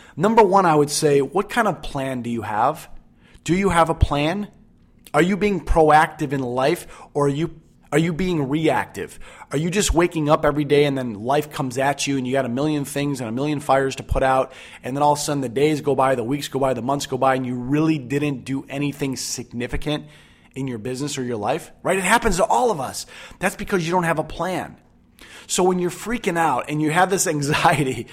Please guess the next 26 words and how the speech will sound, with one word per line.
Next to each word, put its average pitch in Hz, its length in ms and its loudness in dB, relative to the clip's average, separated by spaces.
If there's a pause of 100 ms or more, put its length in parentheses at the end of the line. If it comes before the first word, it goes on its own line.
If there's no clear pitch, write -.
(260)
trust - 380 0
me, 123 240 -8 (300)
take 190 440 -4
the 196 180 -6
onus, 139 400 -4
take 156 280 -6
a 214 60 -2
minute, 147 360 -4
take 143 200 -8
a 185 60 -10
breath, 117 560 -8 (960)
and 139 140 -8
start 170 320 0
saying 160 360 0
to 139 140 -8
yourself, 120 500 -6
"Who - 160 -4
can 147 160 -4
I 131 80 -2
help 120 240 -4
today? 95 320 -10 (680)
Who - 120 8
can 175 160 0
I 160 120 2
serve 139 400 -2
today? 104 360 -10